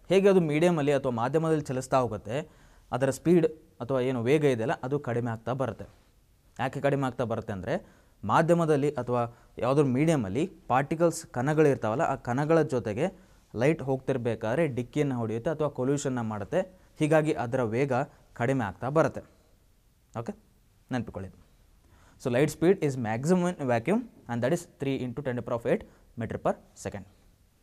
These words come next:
So, ನಿರ್ವಾತ ಪ್ರದೇಶದಲ್ಲಿ ಬೆಳಕಿನ ವೇಗವು ಅತಿ ಹೆಚ್ಚು ಇರುತ್ತದೆ, ಅದು three into ten to power of eight meter per second ಆಗಿರುತ್ತೆ. ಓಕೆ, ನೆಕ್ಸ್ಟ್ <clears throat> ಮೂರನೇದು, ಇದೇ ವೇಗವನ್ನು ಇಟ್ಕೊಂಡ್ಬಿಟ್ಟು, ಯಾವುದು? ಬೆಳಕು ಇದೇ ವೇಗವನ್ನು ಇಟ್ಕೊಂಡ್ಬಿಟ್ಟು ಸೂರ್ಯನಿಂದ,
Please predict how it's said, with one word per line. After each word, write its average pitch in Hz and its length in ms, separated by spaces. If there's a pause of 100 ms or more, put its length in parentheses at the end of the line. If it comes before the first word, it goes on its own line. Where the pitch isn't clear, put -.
(160)
So, 127 60
ನಿರ್ವಾತ 139 360
ಪ್ರದೇಶದಲ್ಲಿ 139 520 (400)
ಬೆಳಕಿನ 156 360
ವೇಗವು 127 340
ಅತಿ 170 300
ಹೆಚ್ಚು 160 220
ಇರುತ್ತದೆ, 139 280
ಅದು 170 280 (520)
three 139 180
into 131 160
ten 123 120
to 120 60
power 127 140
of 131 100
eight 127 160
meter 110 200
per 143 120
second 110 200
ಆಗಿರುತ್ತೆ. - 480
ಓಕೆ, - 120 (680)
ನೆಕ್ಸ್ಟ್ - 240 (180)
<clears throat> - 200
ಮೂರನೇದು, 160 440 (1400)
ಇದೇ 175 520 (260)
ವೇಗವನ್ನು 160 420
ಇಟ್ಕೊಂಡ್ಬಿಟ್ಟು, 143 580
ಯಾವುದು? 127 220
ಬೆಳಕು 120 420
ಇದೇ 147 220
ವೇಗವನ್ನು 131 380
ಇಟ್ಕೊಂಡ್ಬಿಟ್ಟು 117 600 (300)
ಸೂರ್ಯನಿಂದ, 160 560